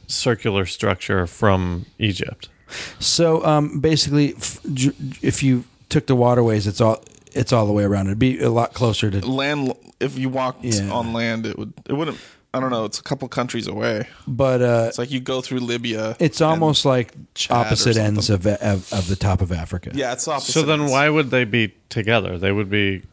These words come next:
Speaker 1: against
Speaker 2: Oh,
Speaker 1: each
Speaker 2: they were,
Speaker 1: other.
Speaker 2: they were a colony, though, of
Speaker 1: Yeah,
Speaker 2: them.
Speaker 1: but that's too far for that time. And if you're a seafaring, like
Speaker 3: Well, if you're a seafaring, you would, you would traverse the entire Mediterranean.
Speaker 1: But you wouldn't park the furthest way around.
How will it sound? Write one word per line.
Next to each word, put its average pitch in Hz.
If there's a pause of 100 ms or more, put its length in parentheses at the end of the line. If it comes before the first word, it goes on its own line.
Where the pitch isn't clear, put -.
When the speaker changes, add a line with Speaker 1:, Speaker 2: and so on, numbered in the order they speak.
(360)
Speaker 1:
against 117
Speaker 2:
Oh, 170
Speaker 1:
each 160
Speaker 2:
they 170
were, 151
Speaker 1:
other. -
Speaker 2:
they 151
were 139
a 110
colony, 113
though, 78
of 98
Speaker 1:
Yeah, 165
Speaker 2:
them. 127 (180)
Speaker 1:
but -
that's 131
too 135
far 131 (560)
for 123
that 135
time. 156 (420)
And 120
if 120
you're 135
a 113
seafaring, 135
like 117
Speaker 3:
Well, 151 (120)
if 143
you're 180
a 170
seafaring, 190
you 151
would, 131
you 151
would 143
traverse 131 (280)
the 131
entire 120
Mediterranean. 107 (880)
Speaker 1:
But 160
you 160
wouldn't 170
park 143
the 113
furthest 117
way 110
around. 101